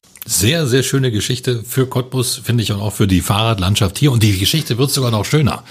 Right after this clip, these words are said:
weil wir jetzt ja auch über eine Wand sprechen an diesem Gebäude, über das wir gerade gesprochen haben.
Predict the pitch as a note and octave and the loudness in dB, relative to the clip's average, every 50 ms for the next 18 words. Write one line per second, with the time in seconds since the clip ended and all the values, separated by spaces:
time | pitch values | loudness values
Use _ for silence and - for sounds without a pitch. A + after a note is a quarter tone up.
0 | - - - - - - - _ - D#2 E2+ E2+ F2 E2+ A2 A#2 A#2 - - B2 | -20 -20 -20 -20 -20 -20 -10 _ -4 -2 0 0 0 0 0 -2 -2 -2 -2 0
1 | A2 G#2 - G#2+ A2+ - - - A2+ G2+ A#2 - - F2 F#2+ F#2+ F2 C#2+ C#2+ C#2 | -2 -2 -2 -2 -4 -4 -2 -2 0 0 0 0 0 0 2 2 2 2 0 -2
2 | F2 A2 - - - - C3 - - E3 - - - G2 G2+ A#2+ A#2+ A2+ B2 B2+ | -2 -4 -6 -6 -4 -4 -4 -2 -2 -2 -2 -2 0 0 2 2 2 2 2 0
3 | B2 B2+ B2 A#2+ - - - - F#2 - - D#2 G2+ A#2 C3+ A#2 G#2 F#2+ G2+ G#2 | 2 0 0 -2 -4 -4 -4 -2 -2 -2 -2 -2 2 2 2 2 2 0 -2 -2
4 | - - F#2+ F2+ D#2+ F#2 G2 - G#2 F2+ - - - F#2 - - G#2 F#2+ G2+ G#2 | -2 -4 -4 -4 -4 -6 -4 -4 -6 -6 -6 -6 -6 -4 -2 -2 -2 0 0 0
5 | G#2+ | -2